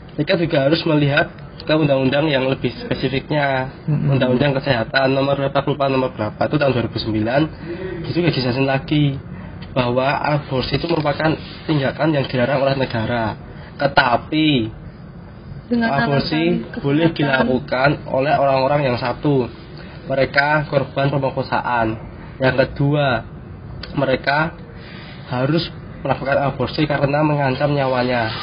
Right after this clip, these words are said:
Speaker 1: itu boleh. Makanya tuh kita harus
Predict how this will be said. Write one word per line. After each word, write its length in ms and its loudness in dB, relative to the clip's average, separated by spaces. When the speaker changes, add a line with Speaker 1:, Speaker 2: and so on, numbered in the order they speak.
Speaker 1:
itu 180 0
boleh. 460 0
Makanya 400 2
tuh 160 4
kita 180 2
harus 140 2